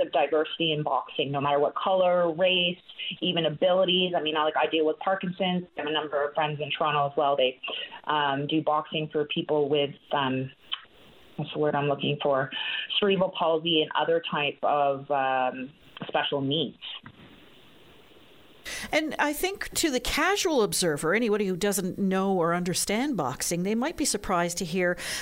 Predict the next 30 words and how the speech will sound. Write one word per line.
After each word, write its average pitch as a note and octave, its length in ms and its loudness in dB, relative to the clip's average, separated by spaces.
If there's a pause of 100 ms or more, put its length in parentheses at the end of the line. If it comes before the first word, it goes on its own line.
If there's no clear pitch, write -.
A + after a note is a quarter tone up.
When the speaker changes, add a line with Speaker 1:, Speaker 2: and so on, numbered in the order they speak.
Speaker 2:
uh, G#3+ 120 2
just C4+ 340 -2
how B3+ 200 2
much, A#3 580 2 (440)
um, F#3+ 580 4
it G3+ 140 0
goes G#3 280 2
into G#3+ 380 0
this, G3+ 340 0
uh, - 200 0
idea G3+ 440 2
of F#3 120 0
mental G#3+ 320 0
acuity G#3+ 500 2
and, F3 160 0
and F#3+ 180 0
the F#3 120 4
ability G3+ 460 2
to F#3 840 2
pivot, A3+ 360 2
be F3 120 -2
thinking, A#3 500 0
thinking A3 360 -2
ahead, A#3+ 460 2 (360)
uh, F3+ 480 4
thinking F#3 360 -4
quickly, C#4 720 0
responding, B3+ 1200 2 (340)
um, F#3 640 2 (100)
being G#3 480 2